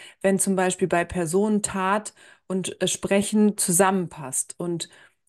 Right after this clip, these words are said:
nicht irgendwie das Wort was ganz anderes sagt, als dann in der Wirklichkeit umgesetzt wird.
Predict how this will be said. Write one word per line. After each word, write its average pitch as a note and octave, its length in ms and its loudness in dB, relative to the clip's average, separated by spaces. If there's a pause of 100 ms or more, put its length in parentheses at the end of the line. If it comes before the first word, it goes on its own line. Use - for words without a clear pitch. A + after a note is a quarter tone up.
(120)
nicht G3 280 4
irgendwie G3 320 4
das F3+ 300 2
Wort G3+ 340 6
was F#3 180 2
ganz G3 240 -2
anderes G3 540 -2
sagt, F#3 460 -2
als F3+ 280 -2
dann F3 220 0
in F3+ 160 -2
der E3 360 0
Wirklichkeit F#3+ 520 -2
umgesetzt D#3+ 580 -2
wird. C#3+ 280 -6